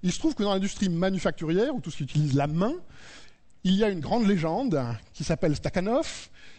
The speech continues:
et qui a fait la une de Time. C'était un héros des, des soviets. Et selon la légende, il était supposé avoir pu produire quatorze fois son quota de mineurs de charbon.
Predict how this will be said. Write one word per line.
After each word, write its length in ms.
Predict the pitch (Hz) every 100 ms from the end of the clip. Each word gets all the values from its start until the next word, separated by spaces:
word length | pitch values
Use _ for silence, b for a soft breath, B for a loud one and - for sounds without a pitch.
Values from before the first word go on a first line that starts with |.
| 143 151
et 140 | 151
qui 100 | -
a 40 |
fait 120 | 160 156
la 60 |
une 160 | 175 165
de 80 | 135
Time. 400 | - 156 254 285
C'était 240 | 156 165
un 100 | 156
héros 360 | 180 175 220 196
des, 240 | 147 147
des 80 | 139
soviets. 600 | 156 135 151 254 - - B B B B
Et 80 | 151
selon 320 | - 220 240
la 360 | 170 151 143 139 -
légende, 840 | 120 185 233 156 220 311 156 135 127 B B
il 100 | 175
était 180 | 208 240
supposé 460 | 214 214 220 285
avoir 560 | 220 165 180 160 156 - - -
pu 120 | 196 175
produire 500 | 202 202 180 269 -
quatorze 520 | - 240 226 185 208
fois 300 | - 220 262
son 180 | - 147
quota 520 | - 185 - 208 247
de 100 | 151
mineurs 420 | 160 202 208 226
de 80 | 160
charbon. 360 | - 139 127